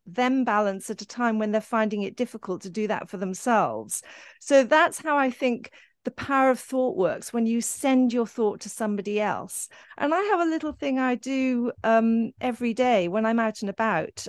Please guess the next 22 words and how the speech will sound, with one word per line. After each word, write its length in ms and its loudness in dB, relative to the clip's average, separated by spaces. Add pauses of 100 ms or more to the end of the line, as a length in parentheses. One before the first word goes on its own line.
Um, 200 2
somebody 680 -2
came 220 -2
up 100 -6
with 100 -14
this 160 -8
idea, 480 -2
uh, 360 -4
a 40 -4
year 240 0
or 40 -2
so 260 -4
ago, 240 -4
and 100 -4
I 60 -6
thought, 240 -10
"Wow, 320 0
I 40 -2
must 280 -8
do 160 -2
that." 360 -8 (520)
Um, 300 6